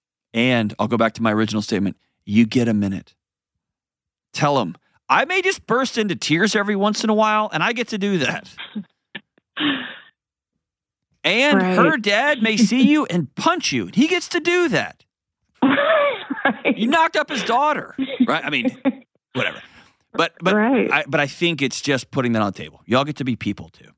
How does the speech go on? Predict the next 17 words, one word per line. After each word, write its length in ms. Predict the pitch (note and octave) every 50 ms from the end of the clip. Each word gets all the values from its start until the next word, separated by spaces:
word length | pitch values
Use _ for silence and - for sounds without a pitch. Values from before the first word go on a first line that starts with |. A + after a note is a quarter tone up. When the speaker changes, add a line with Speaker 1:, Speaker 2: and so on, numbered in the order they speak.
| _ _ _ _ _ _ _ _ _
Speaker 1:
You've 120 | - A#2+
done 140 | A#2 D#3 D3
an 80 | C3 A#2
amazing 460 | A2 A2 A2+ B2 B2 A2+ G#2 A2 A2
job, 320 | A2 G#2+ G2+ F#2+ F2 E2
Anna. 260 | E2 F2 E2 E2 D#2+ - _ _ _ _ _ _ _ _ _ _ _ _ _ _ _ _ _ _ _ _ _ _ _ _ _ -
Speaker 2:
Thank 280 | F#3 F3 F3 F3 - -
you. 400 | F3+ F3+ F3 F3+ F#3+ G3 - -
Speaker 1:
The, 160 | A2+ B2+ C#3
the, 280 | A#2 B2 B2+ D3 C#3 - -
the, 260 | C3 C#3 C3+ B2 - -
the 140 | A#2+ B2 A2
haunting 580 | - - - C#3+ D3 D#3 D3+ C#3+ D#3 C#3 C3
thing 280 | - - B2+ B2 B2 A#2+
of 120 | A2+ A2+
my 160 | A2 A2+ A2+ A2
job, 520 | G#2+ G#2+ G2 G2 G2+ G#2 A2 A#2 G#2+